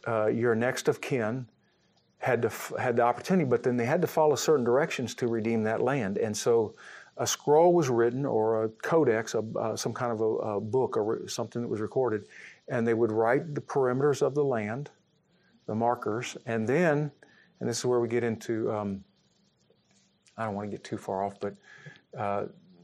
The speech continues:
the ancient boundaries, you know, do not, do not move the ancient boundaries. Just a little fun thing here.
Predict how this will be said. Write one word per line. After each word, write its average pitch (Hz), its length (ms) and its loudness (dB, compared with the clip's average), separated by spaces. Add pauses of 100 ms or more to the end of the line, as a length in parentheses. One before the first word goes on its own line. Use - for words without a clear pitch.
(320)
the 110 220 0
ancient 131 440 -2
boundaries, 101 800 -4 (160)
you 101 100 -8
know, 101 100 -4
do 107 140 -4
not, 110 380 -4
do 110 100 -4
not 113 200 -4
move 110 200 -2
the 107 100 -2
ancient 107 320 -6
boundaries. 98 580 -8 (1160)
Just 120 220 -4
a 123 40 0
little 110 180 2
fun 104 320 -4
thing 101 200 -4
here. 92 300 -8